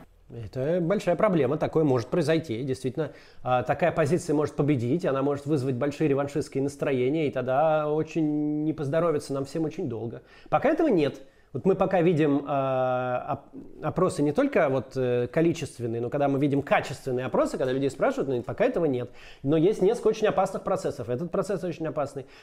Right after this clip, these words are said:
Очень опасный идущий процесс расчеловечивания в целом. Э, и то, что отовсюду транслируется, что человеческая жизнь ничего не стоит, и что иди на войну за какие-то ковришки убивать. Это очень опасный процесс. Есть, есть очень несколько опасных процессов, которые, если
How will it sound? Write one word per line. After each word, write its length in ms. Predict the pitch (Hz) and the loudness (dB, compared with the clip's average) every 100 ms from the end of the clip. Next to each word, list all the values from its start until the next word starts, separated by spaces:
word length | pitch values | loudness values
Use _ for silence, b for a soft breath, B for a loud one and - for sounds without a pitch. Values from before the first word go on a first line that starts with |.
| B | B
Очень 240 | 185 196 | 2 4
опасный 400 | 175 190 185 175 | 4 4 4 4
идущий 300 | 156 190 165 | 4 4 0
процесс 360 | 151 147 - 160 | 0 0 0 -2
расчеловечивания 760 | 143 - 175 135 127 143 143 | -6 2 4 4 2 0 -2
в 60 | 147 | -2
целом. 360 | - 143 123 123 b b b b b | 0 0 0 -8 b b b b b
Э, 640 | 151 135 135 135 135 135 - | 2 4 4 4 4 2 2
и 600 | 160 147 143 143 139 - - | 2 4 4 4 0 -6 -8
то, 140 | - 185 | 0 0
что 220 | - 160 | 4 2
отовсюду 480 | 151 185 - 196 156 | 4 0 2 2 2
транслируется, 580 | 180 - 190 190 156 147 | 0 2 2 2 2 -4
что 160 | - | -4
человеческая 420 | - 175 175 - 156 | -2 0 0 0 2
жизнь 200 | 170 147 | 2 2
ничего 220 | 160 170 | 2 2
не 60 | 156 | 0
стоит, 400 | - 190 185 143 | 2 2 2 0
и 40 | |
что 200 | 139 156 | 0 2
иди 120 | 147 175 | 4 4
на 100 | 156 | 4
войну 280 | 160 160 | 4 4
за 100 | 151 | 2
какие-то 300 | 139 131 139 | 0 -2 -2
ковришки 500 | 135 147 127 117 - | 0 -2 -2 -4 -4
убивать. 400 | 127 123 131 123 - b b | -2 -2 -2 -4 -8 b b
Это 200 | 143 151 | -2 2
очень 240 | 165 160 165 | 2 2 0
опасный 340 | 160 147 151 | 0 -2 -4
процесс. 220 | 131 131 170 180 | -6 -2 0 2
Есть, 160 | 208 | 0
есть 140 | 202 190 | 0 2
очень 260 | 185 190 | 0 2
несколько 300 | 190 180 - | 2 2 0
опасных 340 | 143 156 - 139 | 2 2 -2 -6
процессов, 440 | 143 131 220 208 | -4 -2 -4 -4
которые, 300 | 160 139 156 | -8 -4 0
если 320 | 156 160 165 | 0 0 -4